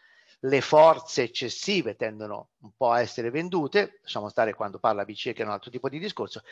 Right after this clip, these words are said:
e allora in quel caso noi possiamo, anche su un grafico M cinque, che secondo me non ha molto valore, tracciare dei supporti dinamici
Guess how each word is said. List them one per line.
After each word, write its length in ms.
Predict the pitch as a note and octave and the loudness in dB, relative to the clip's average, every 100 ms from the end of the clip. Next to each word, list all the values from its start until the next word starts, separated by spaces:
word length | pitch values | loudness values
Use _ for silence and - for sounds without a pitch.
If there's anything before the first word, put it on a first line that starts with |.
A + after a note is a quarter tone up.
| - - | -20 -6
e 100 | - | 2
allora 440 | B3+ F3+ A#2+ A#2 - | 4 6 6 4 -2
in 300 | F#3+ B2+ G2+ | -8 -8 -10
quel 340 | - D3+ G#3+ - | 0 2 2 0
caso 580 | A2+ G2 G#2 D#3+ - _ _ _ _ _ _ _ _ - | 0 0 -2 -6 -8 _ _ _ _ _ _ _ _ 0
noi 200 | D3+ B2 | 0 0
possiamo, 580 | A#2+ - D#3+ C3 F#2 - - _ | -4 2 4 4 -2 -18 -20 _
anche 320 | B2 D#3 - | 0 0 0
su 100 | A#2 | -6
un 40 | A#2 | -4
grafico 400 | C3+ B2 B2 B2 | -2 -2 -4 -6
M 140 | B2 | -4
cinque, 420 | A#2+ F3 C#3 - | -6 -4 -6 -8
che 120 | G2 G2+ | -14 -12
secondo 240 | G2 G#2 | -12 -8
me 100 | C3 | -6
non 160 | A2+ A2+ | -4 -4
ha 60 | |
molto 280 | A#2+ A2+ C3 | -4 -4 0
valore, 600 | C#3 D3+ A#2 C3+ D#3+ _ _ _ _ _ _ _ _ _ _ | 2 4 2 0 -2 _ _ _ _ _ _ _ _ _ _
tracciare 480 | - A2+ - G3 E3 | -8 -4 4 4 4
dei 140 | A#2+ | 0
supporti 500 | G#2+ A#2 - D3 - | -4 -4 0 0 0
dinamici 720 | A#2+ B2 D3+ A#2 G#2 - G2 | -8 -2 -2 -2 -6 -12 -14